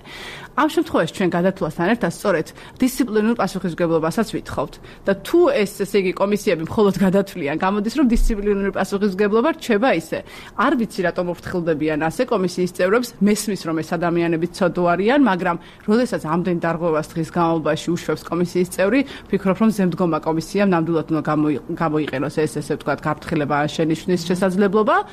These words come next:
და იგივე ეხება ოლქების შემთხვევაში, ცესკომაც უნდა გამოიყენოს, იმიტომ რომ იქ შემთხვევაში ოლქებიც ისე, ა, იქცევიან და მათი კომისიის წევრები, რომ აქაც მნიშვნელოვანია სწორედ ამის გამოყენება. თორემ მე იგივე გვაქვს ხოლმე და, ნუ, წრეზე ვტრიალებთ ამდენი წლის განმავლობაში.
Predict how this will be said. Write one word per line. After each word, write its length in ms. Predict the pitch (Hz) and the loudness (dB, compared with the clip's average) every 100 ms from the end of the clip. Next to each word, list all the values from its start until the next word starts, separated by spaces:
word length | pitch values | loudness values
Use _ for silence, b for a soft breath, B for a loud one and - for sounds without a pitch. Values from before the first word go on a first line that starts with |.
| B | B
და 100 | - 359 | 0 4
იგივე 300 | 214 226 226 | 4 4 2
ეხება 280 | 220 247 349 | 0 0 2
ოლქების 460 | 214 202 214 202 | 2 2 -2 -2
შემთხვევაში, 420 | 208 196 - 220 349 | -4 -4 -4 -2 -2
ცესკომაც 500 | - 220 220 247 285 | -4 -4 -2 -2 0
უნდა 160 | 226 | 0
გამოიყენოს, 600 | 233 165 151 151 143 131 - | 0 0 -2 -4 -6 -6 -4
იმიტომ 280 | 190 - 247 | -4 0 2
რომ 100 | 320 B B | 2 B B
იქ 160 | - 175 | -2 -2
შემთხვევაში 500 | - 180 196 190 262 | 0 -2 0 0 2
ოლქებიც 400 | 180 - 185 196 | 0 0 -2 -2
ისე, 200 | 175 180 175 156 165 | -4 -2 0 0 0
ა, 140 | 160 | 2
იქცევიან 500 | 156 160 - 170 156 | 0 -2 0 2 2
და 60 | 139 | 2
მათი 200 | 156 160 | 0 -2
კომისიის 500 | 165 170 175 - 180 | -2 0 -2 0 -2
წევრები, 380 | - 180 185 180 | 0 2 2 2
რომ 120 | 240 - | 0 2
აქაც 360 | 180 - 226 220 | 0 0 -6 -2
მნიშვნელოვანია 720 | 202 165 - 165 156 160 185 | -2 -2 -2 0 2 2 0
სწორედ 260 | 220 190 202 | 0 0 2
ამის 220 | 185 196 | 2 0
გამოყენება. 580 | 196 165 156 151 - - - B B | 0 0 0 0 -2 -6 -10 B B
თორემ 260 | - 392 | 2 4
მე 80 | 330 | 6
იგივე 320 | 339 247 254 240 | 4 4 4 4
გვაქვს 220 | 233 233 | 2 0
ხოლმე 200 | 233 247 | 0 0
და, 80 | 269 349 | 0 0
ნუ, 200 | 254 302 | 0 2
წრეზე 300 | 220 208 226 | 0 0 -2
ვტრიალებთ 480 | 226 185 165 180 180 | -2 -2 0 0 -2
ამდენი 300 | 160 151 143 | 0 0 -2
წლის 200 | 175 - | -6 -6
განმავლობაში. 600 | 151 82 - - - | -6 -6 -10 -12 -14